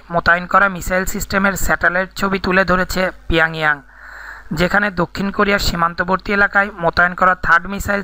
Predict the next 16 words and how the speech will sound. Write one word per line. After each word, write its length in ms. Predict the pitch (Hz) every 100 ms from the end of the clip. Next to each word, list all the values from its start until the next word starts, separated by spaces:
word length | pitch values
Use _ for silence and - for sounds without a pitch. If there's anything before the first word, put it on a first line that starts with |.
| -
সিস্টেমের 440 | 185 - 202 196 196 -
পুঙ্খানুপুঙ্খ 680 | 170 165 180 196 196 190 - 196 185 -
ছবি 200 | 160 175 180
তুলে 160 | 190 196
ধরা 160 | 196 196
হয়েছে। 320 | 202 190 190 151 - - - - - 160
একটা 200 | - 170 - - 196
উচ্চ 160 | 190 - 196
রেজুলেশনের 600 | 185 180 190 208 208 208 -
ছবি 180 | 190 202 190
প্রকাশ 220 | 180 190 -
করা 140 | 180 175
হয়েছে 260 | 180 - 180 180 359
উত্তর 240 | - 170 165
কোরিয়ার 300 | 170 170 -
তরফ 180 | 156 156